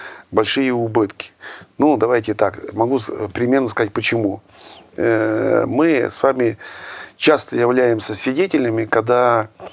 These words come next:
э, едем по улице и видим при температуре там минус пять, минус семь, у нас открытые окна.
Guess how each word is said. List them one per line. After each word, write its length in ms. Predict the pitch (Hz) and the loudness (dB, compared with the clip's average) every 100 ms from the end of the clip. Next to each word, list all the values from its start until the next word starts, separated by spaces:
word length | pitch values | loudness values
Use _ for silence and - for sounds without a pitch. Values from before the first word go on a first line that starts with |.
| - _ - 123 | -20 _ -8 -2
э, 340 | 113 110 107 | 0 0 0
едем 520 | 110 131 120 110 90 - - - | 2 0 0 -2 -4 -12 -20 -4
по 80 | - | 2
улице 640 | 127 190 180 143 - 131 - - | 4 4 0 2 2 0 -2 -4
и 100 | 120 | -2
видим 420 | 139 127 113 - - _ _ | -2 0 -4 -6 -14 _ _
при 360 | 123 139 139 117 | 2 4 2 0
температуре 960 | 135 127 127 131 127 139 127 110 107 - - - - _ | -2 0 2 0 0 0 2 0 -2 -10 -20 -20 -20 _
там 460 | - 107 - - 113 | 0 0 0 -6 0
минус 320 | 147 123 107 | 2 2 -2
пять, 560 | - 147 143 123 110 - | 2 2 2 0 -4 -6
минус 380 | 123 123 - 107 | -4 -2 -2 0
семь, 500 | - 151 151 135 127 - - - - - | 2 4 2 2 -2 -10 -20 -20 -14 -2
у 60 | |
нас 420 | 113 147 160 151 - | 2 4 4 2 0
открытые 600 | - - 127 147 135 123 | -2 0 2 2 2 0
окна. 540 | - 127 - 110 104 | 2 2 2 -6 -8